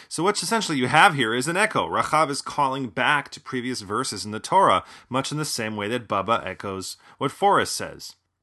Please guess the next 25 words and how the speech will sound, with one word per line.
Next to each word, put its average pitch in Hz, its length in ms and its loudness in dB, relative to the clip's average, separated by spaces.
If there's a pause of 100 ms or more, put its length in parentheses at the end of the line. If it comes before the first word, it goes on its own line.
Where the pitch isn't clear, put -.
(280)
If 147 120 -8
you 156 120 -2
look 202 260 0
at 156 80 -4
the 135 120 2
initial 131 380 2
contexts, 120 720 -4
you 113 80 -6
know, 90 160 -8
in 95 60 -8
Exodus 98 520 -10
fifteen 101 460 -12
and 95 120 -10
Numbers 95 260 -8
twenty-one, 117 540 -4
when 120 120 -6
somebody 165 380 -2
sings 147 360 -6
a 113 60 -6
song 147 400 0
or 107 120 0
employs 135 380 -2
a 110 40 -8
particular 117 400 -6
phrase, 139 460 0